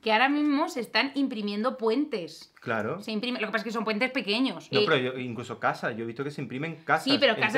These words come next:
Speaker 2: enteras.
Speaker 1: pequeñas, Antonio.
Speaker 2: Pero ya dentro de dos o tres años
Speaker 1: Ya.
Speaker 2: se podrá imprimir un castillo, ¿o no? Más o menos. ¿Tú
Speaker 1: Yo
Speaker 2: qué?
Speaker 1: lo que aspiro no es a que tú imprimas el castillo,
Speaker 2: Mm.
Speaker 1: sino que el castillo crezca solo como un árbol. Eso es lo
Speaker 2: También
Speaker 1: que
Speaker 2: es
Speaker 1: yo
Speaker 2: buena
Speaker 1: quiero
Speaker 2: idea.
Speaker 1: que ocurra en el futuro, porque no tiene ningún sentido que no crezca el castillo. O sea, vamos
Speaker 2: Pues
Speaker 1: a ver,
Speaker 2: sí.
Speaker 1: una semilla de árbol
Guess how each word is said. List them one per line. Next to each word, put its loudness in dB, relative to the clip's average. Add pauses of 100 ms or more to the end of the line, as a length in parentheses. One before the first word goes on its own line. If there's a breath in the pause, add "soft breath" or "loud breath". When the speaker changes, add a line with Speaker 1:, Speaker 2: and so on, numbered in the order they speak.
Speaker 2:
enteras. 2
Speaker 1:
pequeñas, 2
Antonio. 2
Speaker 2:
Pero 0
ya -2
dentro -2
de 2
dos 0
o -10
tres -4
años -4
Speaker 1:
Ya. -12
Speaker 2:
se 2
podrá 4
imprimir -2
un -8
castillo, -8
¿o -6
no? -4
Más -6
o -6
menos. -10
¿Tú -6
Speaker 1:
Yo 10
Speaker 2:
qué? 6
Speaker 1:
lo 4
que 2
aspiro 0
no 2
es -4
a -6
que -2
tú -4
imprimas -2
el -6
castillo, -4
Speaker 2:
Mm. -2
Speaker 1:
sino -2
que -2
el -4
castillo -2
crezca -2
solo 0
como -2
un -2
árbol. -6
Eso -4
es -2
lo 2
Speaker 2:
También 0
Speaker 1:
que 0
Speaker 2:
es 0
Speaker 1:
yo 0
Speaker 2:
buena -4
Speaker 1:
quiero 6
Speaker 2:
idea. 0
Speaker 1:
que 0
ocurra 0
en 0
el -4
futuro, -10
porque -14
no -10
tiene 0
ningún 0
sentido 0
que 0
no -2
crezca 0
el 2
castillo. 0
O -8
sea, -2
vamos 2
Speaker 2:
Pues 2
Speaker 1:
a -6
ver, -6
Speaker 2:
sí. -10
Speaker 1:
una 0
semilla 2
de 4
árbol 4